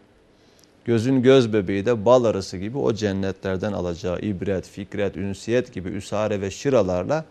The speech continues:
vicdanda o tatlı iman ballarını yapar." Yani bal sözcüğü bal değildir. Balı bizzat tadacaksın. O işte iman ballarını demek ki tefekkürle insan vicdanında yapıyor.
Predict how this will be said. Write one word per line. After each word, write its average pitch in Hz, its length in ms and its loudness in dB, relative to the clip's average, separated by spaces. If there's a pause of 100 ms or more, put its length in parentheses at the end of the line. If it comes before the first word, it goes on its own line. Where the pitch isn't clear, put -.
(520)
vicdanda 117 560 2
o 123 160 0
tatlı 131 380 0
iman 123 560 0
ballarını 104 520 2
yapar." 85 420 -6 (1200)
Yani 113 240 2
bal 151 180 12
sözcüğü 151 560 2
bal 147 260 4
değildir. 117 520 2
Balı 113 300 2
bizzat 131 380 0
tadacaksın. 110 680 2 (760)
O 120 220 -2
işte - 320 -6
iman 113 440 0
ballarını 104 800 4
demek 101 320 -2
ki 151 80 -6
tefekkürle 113 640 -2
insan 92 420 -6
vicdanında 90 600 -6
yapıyor. 82 380 -8